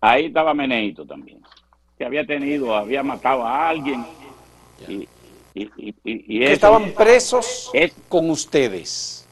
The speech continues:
Speaker 2: en la base aérea
Speaker 1: Eh,
Speaker 2: de San
Speaker 1: sí.
Speaker 2: Isidro.
Speaker 1: Ah, ah. Sí, habían otros presos, y, y, pero esa era una cárcel de oficiales, eh, no necesariamente pilotos, eh, de otra categoría,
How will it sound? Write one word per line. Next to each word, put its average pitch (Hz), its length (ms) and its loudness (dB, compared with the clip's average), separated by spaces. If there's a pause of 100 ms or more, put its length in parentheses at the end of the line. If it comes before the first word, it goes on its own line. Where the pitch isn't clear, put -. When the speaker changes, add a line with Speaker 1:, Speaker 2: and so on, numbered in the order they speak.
(680)
Speaker 2:
en 156 160 -2
la 156 100 8
base 190 320 8
aérea 233 520 6 (760)
Speaker 1:
Eh, 123 100 -6 (240)
Speaker 2:
de 175 220 4
San 170 180 4
Speaker 1:
sí. 165 60 0
Speaker 2:
Isidro. 131 600 -2
Speaker 1:
Ah, 208 260 2
ah. - 140 -18 (1200)
Sí, 117 180 -6
habían 196 520 0
otros 190 360 0
presos, 147 560 0
y, 110 40 -8 (420)
y, 104 120 -16
pero 113 420 -2 (320)
esa 185 220 -4
era 190 120 -4
una 180 180 -6
cárcel 160 380 -2
de 123 120 0
oficiales, 135 680 -4 (760)
eh, 98 480 -4 (280)
no 123 140 -16
necesariamente - 960 -6
pilotos, 120 500 -10 (240)
eh, - 160 -20 (520)
de - 180 -10
otra 127 280 -6
categoría, 120 720 -2